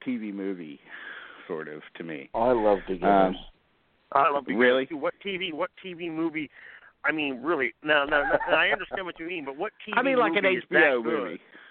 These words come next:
Speaker 3: Oh, okay,
Speaker 1: Like an
Speaker 3: okay. I
Speaker 1: H B O
Speaker 3: could see
Speaker 1: movie.
Speaker 3: H B O, but I thought you meant, like, something like, you know, an early
Speaker 2: Yeah,
Speaker 3: Frost
Speaker 2: but
Speaker 3: or
Speaker 2: Dean,
Speaker 3: something,
Speaker 2: that's,
Speaker 3: and
Speaker 2: that's a,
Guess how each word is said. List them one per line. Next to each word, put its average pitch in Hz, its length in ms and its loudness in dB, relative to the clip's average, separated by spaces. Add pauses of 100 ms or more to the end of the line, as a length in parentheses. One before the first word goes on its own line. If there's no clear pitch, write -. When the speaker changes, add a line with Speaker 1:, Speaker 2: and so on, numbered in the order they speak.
(200)
Speaker 3:
Oh, 170 140 0
okay, 240 60 -4
Speaker 1:
Like 160 160 -2
an 156 80 0
Speaker 3:
okay. 143 240 -2
I 190 40 2
Speaker 1:
H 226 60 2
B - 20 0
O 185 40 0
Speaker 3:
could 185 80 -4
see 165 40 -14
Speaker 1:
movie. 220 200 -6
Speaker 3:
H 196 120 -8
B 175 180 -6
O, 165 120 2
but 139 100 -2
I 175 80 4
thought 214 180 -8
you 165 80 -18
meant, 156 140 -8
like, 139 160 -10
something 143 280 -12
like, 123 260 -4
you 131 80 -12
know, 120 220 -2 (320)
an 139 100 -6
early 143 360 -4
Speaker 2:
Yeah, 175 200 4
Speaker 3:
Frost 143 260 0
Speaker 2:
but - 60 -4
Speaker 3:
or 214 40 0
Speaker 2:
Dean, 196 100 0
Speaker 3:
something, 104 240 -2
Speaker 2:
that's, 107 100 2
Speaker 3:
and 113 100 2
Speaker 2:
that's 113 160 0
a, 123 60 2